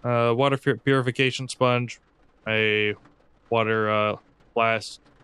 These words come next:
I'll take my scarf. Uh, do, do I need to go over all the, the magic things, like a small stone,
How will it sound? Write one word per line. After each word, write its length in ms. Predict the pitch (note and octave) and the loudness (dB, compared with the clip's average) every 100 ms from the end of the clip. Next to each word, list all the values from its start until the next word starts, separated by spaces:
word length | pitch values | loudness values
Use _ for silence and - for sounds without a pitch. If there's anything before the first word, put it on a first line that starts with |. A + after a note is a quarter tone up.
| _ _ - | _ _ -4
I'll 80 | |
take 180 | A#2+ B2 | -2 -2
my 80 | G#2 | -4
scarf. 380 | - - G2+ G#2 _ _ _ | -12 -8 -8 -8 _ _ _
Uh, 180 | A#2+ B2 - | 0 0 0
do, 300 | B2+ C#3 C#3+ | 0 2 2
do 220 | B2+ C#3 | 2 2
I 40 | |
need 120 | D3 D#3 | 2 2
to 60 | |
go 120 | D3+ D3 | 2 0
over 160 | C#3 | 2
all 120 | C3 B2+ | 0 2
the, 280 | B2+ B2 - _ - | 0 0 -4 _ -10
the 60 | |
magic 300 | A#2+ B2 A#2 | -4 -2 -2
things, 340 | - A#2+ A#2 - | -4 -4 -6 -6
like 160 | G#2+ - | -6 -6
a 60 | |
small 320 | - - A2+ | -10 -2 -2
stone, 560 | G#2+ - A2 G#2+ G#2+ G#2 | -2 0 2 0 -2 -8